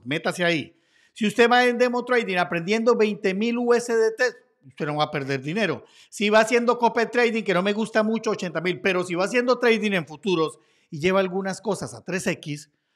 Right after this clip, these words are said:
pues métase ahí. ¿Qué tal que usted se gane algo? Son dos millones quinientos mil U S D T. ¿Cómo entra usted ahí, mi amigo? Para que usted no pierda el tiempo, se va a la parte de abajo de eso.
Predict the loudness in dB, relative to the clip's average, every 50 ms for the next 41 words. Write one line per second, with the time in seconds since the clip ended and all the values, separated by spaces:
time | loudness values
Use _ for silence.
0 | _ _ _ -2 0 0 2 2 2 0 0 -2 -4 -2 0 2 2 2 0 -2
1 | -6 -8 -14 _ _ _ _ _ _ _ _ _ _ _ _ _ _ _ _ _
2 | _ _ _ -4 -2 0 4 4 4 4 2 -2 -2 0 0 0 0 0 0 0
3 | 0 2 2 2 2 2 0 -2 -4 -6 -10 -20 -18 -4 2 4 4 6 6 6
4 | 4 4 2 0 2 2 2 2 2 -2 -2 -4 -4 -2 -2 -2 -2 -4 -4 -4
5 | -2 -4 -2 -2 0 0 0 0 0 -2 -4 -6 -6 -6 -6 -10 -12 -2 4 4
6 | 6 6 6 4 2 2 2 0 0 0 0 2 2 2 2 4 4 2 2 2
7 | 0 0 -2 -2 -2 -4 -4 -6 -8 -8 _ _ _ _ _ _ -4 -4 -2 -2
8 | -2 -4 -6 -6 -4 -4 -4 -2 0 0 0 2 2 0 0 0 0 -2 -2 -2
9 | -4 -4 -2 0 2 2 2 4 2 0 2 2 2 2 2 0 -2 -2 0 2
10 | 2 2 2 2 2 0 2 2 2 2 2 0 -2 -4 -6 -6 -8 -12